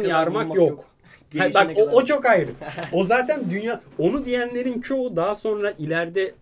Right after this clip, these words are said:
Speaker 2: Age of'u gerçekten kompetitif olarak oynamayı denediyse
Speaker 1: Evet,
Speaker 2: Age of
Speaker 1: mesela.
Speaker 2: maçlarının on on beş dakika sürdüğünü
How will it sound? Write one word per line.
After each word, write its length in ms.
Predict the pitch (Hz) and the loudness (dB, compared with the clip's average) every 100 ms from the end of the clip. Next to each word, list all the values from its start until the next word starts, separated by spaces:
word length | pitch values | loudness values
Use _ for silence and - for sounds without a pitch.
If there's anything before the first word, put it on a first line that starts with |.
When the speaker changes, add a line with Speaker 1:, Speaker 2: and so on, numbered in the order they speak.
| - - - | -20 -20 -4
Speaker 2:
Age 280 | 135 170 170 | -2 -2 -2
of'u 160 | 190 180 | -4 -2
gerçekten 580 | 170 170 185 175 180 156 | -2 0 -4 -6 -4 -2
kompetitif 580 | 156 151 175 175 175 175 | -2 -2 -4 -6 -6 -2
olarak 360 | 170 180 175 | 0 0 0
oynamayı 480 | 151 156 165 180 170 | -2 0 -2 -4 -4
denediyse 580 | 156 165 208 226 156 180 - _ - | -4 -4 -6 -8 -6 -6 -10 _ -8
Speaker 1:
Evet, 220 | 175 165 202 | 0 2 4
Speaker 2:
Age 100 | 247 | 2
of 40 | |
Speaker 1:
mesela. 160 | - 185 | 2 -2
Speaker 2:
maçlarının 800 | 180 185 202 190 202 190 247 - - - - - - | -2 -2 0 2 2 0 -4 -14 -20 -20 -20 -8 2
on 200 | 180 220 | 4 4
on 200 | 233 226 | 2 4
beş 240 | 220 - | 4 4
dakika 400 | 208 214 196 220 | 0 0 -2 -2
sürdüğünü 640 | 220 208 190 180 180 254 | 0 -4 -2 -2 -4 -6